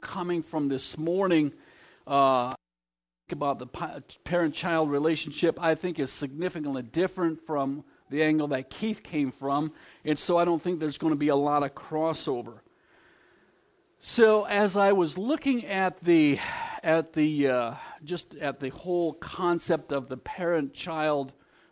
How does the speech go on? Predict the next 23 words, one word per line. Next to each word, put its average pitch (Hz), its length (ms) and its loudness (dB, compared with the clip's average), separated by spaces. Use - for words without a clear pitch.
relationship 170 1700 -2
and 131 360 -4
the - 100 -12
focus 190 720 -2
that 131 360 0
a 135 60 -14
parent 180 480 -4
should 151 220 -12
have, 180 480 -4
<clears throat> - 500 -20
and 160 200 -2
by 254 180 2
the 185 120 0
way, 123 420 0
I'm 196 220 2
using 170 540 -2
the 139 240 0
relationship 147 840 -2
of 127 120 -6
parents 151 360 -4
and 120 100 -10
children, 139 380 -2
but 123 340 -2